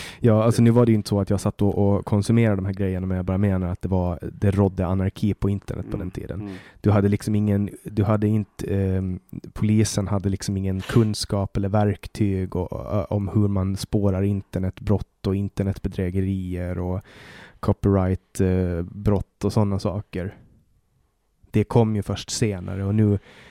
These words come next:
Speaker 1: nu är ju, när man har satt all infrastruktur på plats för att kunna hindra piratkopiering, då har ju alla börjat streama istället.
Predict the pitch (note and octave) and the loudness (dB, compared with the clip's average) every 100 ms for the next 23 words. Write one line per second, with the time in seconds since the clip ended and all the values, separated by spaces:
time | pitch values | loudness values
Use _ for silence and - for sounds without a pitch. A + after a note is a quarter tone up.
0 | _ - G#2+ G#2+ G#2 G#2 G#2+ G#2 G#2 G#2 | _ 2 6 6 6 4 2 2 2 0
1 | G2 G2 A2+ A2 A2 G#2 G#2+ G#2 - - | 0 0 -2 -2 -2 0 0 0 -2 -6
2 | G2+ G#2 - - G#2+ - - G2 F#2+ - | 0 0 0 -2 -2 -2 -6 -4 -2 -2
3 | G2 A2 G#2+ G2 F#2 G2 G#2+ G2 - - | 0 0 0 -2 -2 0 2 0 -4 -6
4 | G2 F#2 F#2+ G2+ G2 G2 G2+ G2 F#2+ F#2 | -4 -4 0 0 2 0 0 -2 -2 -4
5 | - - A#2+ G2+ F#2 F2+ - G#2+ F2 | -4 0 0 0 -6 -8 -6 -6 -6